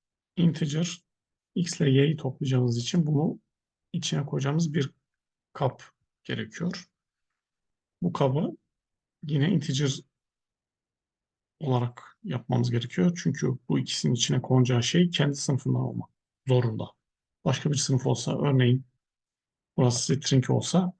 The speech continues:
veya boolean olsa olmaz. X artı y diyoruz. Bunu yazdırdığımızda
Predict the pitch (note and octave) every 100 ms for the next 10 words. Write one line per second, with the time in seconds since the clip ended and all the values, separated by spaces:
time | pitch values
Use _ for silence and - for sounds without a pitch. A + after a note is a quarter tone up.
0 | _ _ - C#3+ B2 B2 A#2+ C#3+ C3 A#2+
1 | A#2+ - E3+ C3 A2 - - _ _ _
2 | _ _ _ _ _ _ _ _ _ _
3 | _ _ _ _ _ - _ _ _ _
4 | _ _ _ _ _ _ _ _ - G3
5 | F3 - - - _ _ _ _ E3+ F3
6 | D#3 - E3+ E3+ F3 _ _ _ _ _
7 | _ _ _ - E3+ C#3+ C#3 C3+ B2+ A#2
8 | E3 G3+ - - _ _ _ _ _ _
9 | _ - F3 D#3+ D3+ - - _ _ _
10 | _ _ _ _ _ _ _ _ _ _
11 | _ _ _ _ E3+ C#3 C#3 C#3 C#3 C3
12 | C3+ C3 A#2 C#3